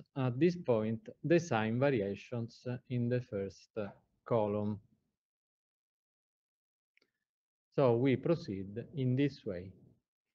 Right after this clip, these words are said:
in all the cases in which we have some parameter.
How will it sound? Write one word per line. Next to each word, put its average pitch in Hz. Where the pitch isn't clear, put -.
in 139
all 151
the 151
cases 131
in 120
which 127
we 147
have 104
some 110
parameter. 95